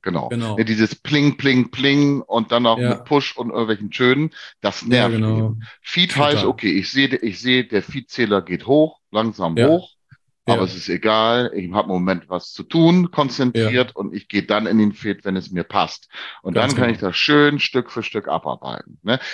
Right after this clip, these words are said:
Speaker 1: Wie,
Speaker 2: Ja.
Speaker 1: könnte man auch sagen, wie so ein internes Ticketsystem. Hat, hat
Speaker 2: Ja,
Speaker 1: ja
Speaker 2: ja,
Speaker 1: auch was
Speaker 2: genau.
Speaker 1: davon, ne? Oder
Speaker 2: Richtig.
Speaker 1: ein Kummerkasten oder was auch immer, nicht? Und
Speaker 2: Ja,
Speaker 1: das
Speaker 2: ja.
Speaker 1: ist eben das Schöne. Du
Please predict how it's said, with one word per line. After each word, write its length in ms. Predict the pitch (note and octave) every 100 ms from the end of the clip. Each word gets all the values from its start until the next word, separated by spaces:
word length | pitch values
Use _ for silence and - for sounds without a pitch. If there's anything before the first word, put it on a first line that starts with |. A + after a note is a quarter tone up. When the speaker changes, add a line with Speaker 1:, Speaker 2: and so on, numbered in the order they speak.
| -
Speaker 1:
Wie, 100 | G#2+
Speaker 2:
Ja. 140 | G#2+ G2+ - _ -
Speaker 1:
könnte 300 | C#3 C3+ C3
man 160 | A#2+ G2+
auch 140 | G#2
sagen, 180 | G#2 F#2+
wie 60 | F#2
so 120 | F#2+
ein 60 | F2
internes 500 | G2+ F#2 F#2+ E2 -
Ticketsystem. 840 | A2+ G2+ - C#2 - - B1 A#1+ -
Hat, 260 | - - E2
hat 160 | G#2 B2
Speaker 2:
Ja, 140 | C#3
Speaker 1:
ja 60 | D3 C3+
Speaker 2:
ja, 60 |
Speaker 1:
auch 40 | A2+
was 120 | A2+
Speaker 2:
genau. 140 | A2 D#2+
Speaker 1:
davon, 280 | - D2+
ne? 240 | C2+ G#2+ G#2+
Oder 360 | E2 D#2+ C#2+ C#2+
Speaker 2:
Richtig. 400 | A#2 A2 G2+ - _
Speaker 1:
ein 240 | F2+ D#2+ D#2
Kummerkasten 880 | B2+ A2+ G#2 - G2+ F#2 - - F2
oder 220 | F2+ F#2
was 240 | A#2 -
auch 200 | G2 A2+
immer, 400 | G#2+ G2+ C#2+ - _
nicht? 240 | - B2+ -
Und 160 | G2
Speaker 2:
Ja, 140 | A2 G#2+ - -
Speaker 1:
das 160 | A#2+
Speaker 2:
ja. 80 | A2
Speaker 1:
ist 160 | C3+ B2
eben 260 | C3 A#2
das 140 | A2 G#2+
Schöne. 340 | - F2 D2+
Du 140 | D2+